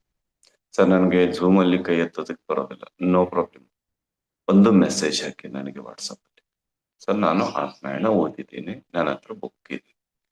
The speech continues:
ಅವ್ರಿಗೆ ಒಂದು ಸಿಲೆಬಸ್ ಇದೆ. ಎಸ್, ಅವ್ರಿಗೆ ಯಾರ್ಯಾರು ಇದ್ದೀರೋ ನಿಮಗೆ ಒಂದು ಸಿಲೆಬಸ್ ಇದೆ. ನೀವೆಲ್ಲರೂ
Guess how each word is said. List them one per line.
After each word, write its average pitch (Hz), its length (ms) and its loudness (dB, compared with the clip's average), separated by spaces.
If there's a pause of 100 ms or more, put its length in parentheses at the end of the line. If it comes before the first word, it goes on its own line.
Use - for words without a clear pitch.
(140)
ಅವ್ರಿಗೆ 110 260 2
ಒಂದು 113 220 0
ಸಿಲೆಬಸ್ 98 560 -2
ಇದೆ. - 260 -20 (2750)
ಎಸ್, - 360 -10 (260)
ಅವ್ರಿಗೆ 101 480 0
ಯಾರ್ಯಾರು 104 380 4
ಇದ್ದೀರೋ 123 340 -2
ನಿಮಗೆ 95 440 2
ಒಂದು 87 260 2
ಸಿಲೆಬಸ್ 73 540 -8
ಇದೆ. - 180 -20 (680)
ನೀವೆಲ್ಲರೂ 120 800 2